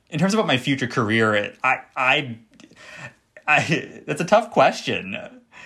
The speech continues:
It's a really hard question. I, you know, I, I, I, I am young,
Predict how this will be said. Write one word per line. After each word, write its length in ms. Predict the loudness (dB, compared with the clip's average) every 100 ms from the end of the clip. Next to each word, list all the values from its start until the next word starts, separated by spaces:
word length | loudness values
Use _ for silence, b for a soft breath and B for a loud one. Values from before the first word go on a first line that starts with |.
| B B
It's 160 | 0 4
a 80 | 4
really 320 | 4 2 2
hard 320 | 4 2 4
question. 560 | 2 2 -2 -6 -6 -2
I, 240 | 2 2 2
you 380 | -2 -4 -2
know, 520 | 2 4 6 4 0 0
I, 160 | 0 2
I, 300 | 2 2 -2 -16 _ b b b b b _ _ _ 0
I, 500 | 2 4 0 -6 -12 _ _
I 140 | -10 -6
am 260 | -4 -2
young, 400 | -2 -4 -6 -12